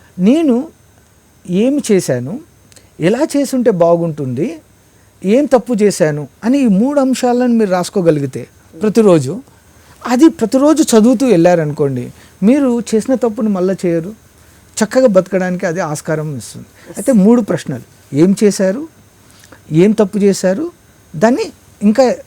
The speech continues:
Speaker 1: అంటే ఆ తప్పుని ఎలా అధిగమించాలనుకుంటున్నారు,
Speaker 2: Hmm.
Speaker 1: ఈ మూడు అంశాలని మీరు ఒక జర్నల్లో రాసి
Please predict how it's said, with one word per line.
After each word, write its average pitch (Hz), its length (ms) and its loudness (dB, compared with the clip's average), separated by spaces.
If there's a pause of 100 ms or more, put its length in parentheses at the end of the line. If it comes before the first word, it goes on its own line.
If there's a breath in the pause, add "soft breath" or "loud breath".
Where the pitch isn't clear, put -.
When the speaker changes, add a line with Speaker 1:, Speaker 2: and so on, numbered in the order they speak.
(160)
Speaker 1:
అంటే 196 220 0 (200)
ఆ 175 80 -2
తప్పుని 240 420 0
ఎలా 196 200 4
అధిగమించాలనుకుంటున్నారు, 160 1400 -2
Speaker 2:
Hmm. 208 100 -2
Speaker 1:
ఈ 247 60 6
మూడు 262 320 4
అంశాలని 233 520 2
మీరు 165 380 -2 (200 loud breath)
ఒక 170 140 -2
జర్నల్లో 208 560 4
రాసి 156 480 -2